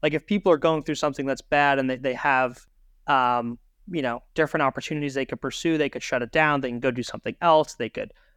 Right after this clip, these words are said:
partner with somebody, like, they should go do that, right? But I think everything you're saying from like, a negative reactionary,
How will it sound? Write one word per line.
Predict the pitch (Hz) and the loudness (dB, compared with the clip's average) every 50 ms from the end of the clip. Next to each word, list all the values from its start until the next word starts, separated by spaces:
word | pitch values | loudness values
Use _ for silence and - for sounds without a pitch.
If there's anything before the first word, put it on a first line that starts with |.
| _ _ | _ _
partner | - - 147 147 147 151 | 0 2 2 2 2 0
with | 147 135 | -2 -2
somebody, | - 160 151 147 139 | 0 -2 -2 0 0
like, | 147 156 123 - - | 0 -2 -2 -2 -2
they | 151 175 175 | 0 0 0
should | - - 156 127 | 0 -2 -4 -4
go | 143 135 120 | -2 -2 -2
do | 113 139 143 135 | -2 -4 -4 -2
that, | 117 156 135 113 101 - - | 0 2 2 0 0 -4 -6
right? | 117 123 139 156 - - | -6 -4 -4 -4 -2 0
But | 151 139 - - _ _ _ _ - - | 0 0 0 -2 _ _ _ _ -6 -2
I | 160 | 0
think | 156 185 196 170 | 0 2 2 4
everything | 180 160 156 143 - - 156 147 | 4 4 2 0 0 -2 0 0
you're | 139 131 | 0 -2
saying | - - 143 139 131 120 | -2 -2 -2 -2 -2 -2
from | - 143 131 127 123 120 _ _ _ _ - | -4 -4 -4 -4 -4 -8 _ _ _ _ -2
like, | 147 135 123 - | -2 -2 0 0
a | 135 | -2
negative | 127 135 143 151 143 139 127 117 117 | 0 2 2 2 2 0 0 0 -2
reactionary, | 120 123 139 165 180 175 - - 156 135 123 120 117 117 | 0 2 4 4 4 4 2 -2 -2 0 0 0 0 -2